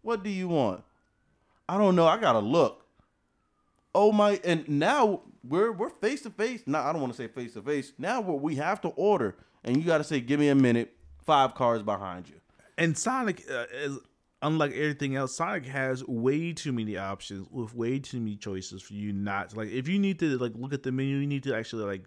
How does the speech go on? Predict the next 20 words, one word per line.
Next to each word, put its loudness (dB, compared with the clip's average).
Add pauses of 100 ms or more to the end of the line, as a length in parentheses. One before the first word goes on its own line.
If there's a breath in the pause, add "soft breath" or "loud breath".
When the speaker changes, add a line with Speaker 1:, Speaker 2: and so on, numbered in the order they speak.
Speaker 2:
do -4
the, -4
the -10
come -6
in -4
part -6
at -10
the -14
top -8
part. -12
Or, -8
Speaker 1:
Yeah. 0 (420 soft breath)
Speaker 2:
or 2
maybe, 0
does -8
Sonic -4
have -8
the -10
little -2
drive -4